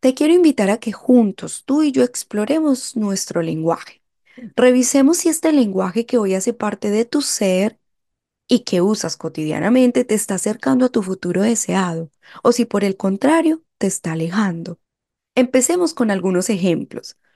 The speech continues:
Al despertar, ¿qué te sueles decir? "No quiero levantarme, hoy va a ser un día horrible, estoy cansado y no tengo energía para nada, no soy capaz de hacer todo lo que tengo que hacer hoy,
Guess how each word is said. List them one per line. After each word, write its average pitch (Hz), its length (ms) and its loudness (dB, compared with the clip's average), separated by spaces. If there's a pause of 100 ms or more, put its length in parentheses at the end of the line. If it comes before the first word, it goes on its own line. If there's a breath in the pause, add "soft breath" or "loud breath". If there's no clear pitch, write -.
(680)
Al 233 260 4
despertar, 185 920 -2
¿qué 269 160 2
te 294 180 -2
sueles 277 480 2
decir? - 540 -6 (680)
"No 180 120 -2
quiero 196 260 2
levantarme, 262 960 0 (300)
hoy 190 140 -4
va 170 80 -6
a - 20 -6
ser 180 200 -8
un 175 80 -6
día 165 160 -4
horrible, 185 840 -4 (340)
estoy 170 300 -6
cansado 170 840 -2
y 175 120 -8
no 151 120 -10
tengo 160 320 -4
energía 156 800 -6
para 156 240 -8
nada, 185 560 -2 (400 loud breath)
no 220 120 0
soy 196 160 -2
capaz 180 320 -4
de 180 80 -2
hacer 175 240 -4
todo 180 300 2
lo 180 140 0
que 165 120 -8
tengo 156 420 -8
que - 120 -12
hacer 160 320 -4
hoy, 220 500 2